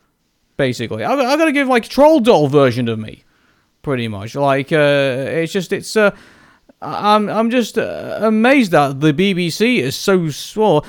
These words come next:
I guess I shouldn't be so amazed that the B B C is so soulless, but, I mean, given the fact that it's produced so many crappy reality television shows, unfortunately, I appeared in one. Uh, but, you know, it's just the fact that, um, this is, um,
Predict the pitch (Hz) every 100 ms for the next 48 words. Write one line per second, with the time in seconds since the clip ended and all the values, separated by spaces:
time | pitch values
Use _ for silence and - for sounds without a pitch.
0 | 233 190 220 277 220 185 269 240 160 151
1 | 120 117 110 113 117 113 110 110 95 101
2 | 104 - 110 104 156 - 170 151 156 135
3 | 135 127 131 123 131 113 117 113 - 120
4 | 117 127 110 - 127 117 117 113 113 107
5 | 120 127 131 107 110 110 98 - 117 135
6 | 120 117 107 110 117 110 127 151 107 87
7 | 98 - - - - - 165 196 202 202
8 | 220 196 165 170 190 190 202 226 180 202
9 | 175 156 - 160 147 143 135 127 123 -
10 | 139 135 156 - 135 127 113 - 110 127
11 | 123 117 113 113